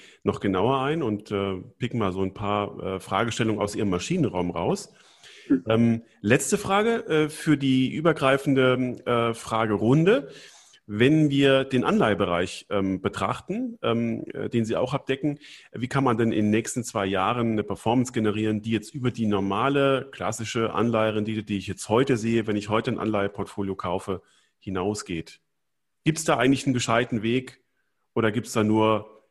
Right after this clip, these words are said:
Speaker 1: riskantere Wege, die man besser nicht einschlägt?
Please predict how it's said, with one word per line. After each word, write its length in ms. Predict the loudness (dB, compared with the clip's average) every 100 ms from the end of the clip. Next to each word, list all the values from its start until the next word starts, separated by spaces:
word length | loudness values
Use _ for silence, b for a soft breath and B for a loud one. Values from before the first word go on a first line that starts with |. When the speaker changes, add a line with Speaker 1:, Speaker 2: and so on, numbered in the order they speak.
| _
Speaker 1:
riskantere 840 | -4 -2 2 2 2 2 2 2 -2 -20
Wege, 440 | -2 0 2 2 2
die 160 | 0
man 160 | 0 0
besser 180 | 0 -2
nicht 160 | -2
einschlägt? 580 | -4 -4 -4 -6 -8 -20